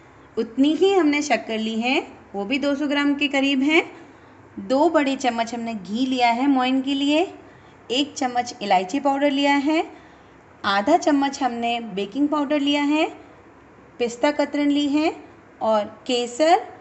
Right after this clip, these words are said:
और ये हमने फूड कलर लिया है एक चुटकी भर, जो कि आप अपनी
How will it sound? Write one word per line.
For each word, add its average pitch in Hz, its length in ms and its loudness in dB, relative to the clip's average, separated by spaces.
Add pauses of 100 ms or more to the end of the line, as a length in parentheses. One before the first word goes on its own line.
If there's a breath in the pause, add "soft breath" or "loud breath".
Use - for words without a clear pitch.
(260)
और 233 140 4
ये 277 160 2
हमने 302 280 6
फूड 277 360 -2
कलर 254 220 2
लिया 240 240 2
है 285 140 4
एक 269 300 -2
चुटकी 254 380 -4
भर, 185 220 4 (640 loud breath)
जो 240 160 -2
कि 302 140 0
आप 269 180 4
अपनी 269 320 4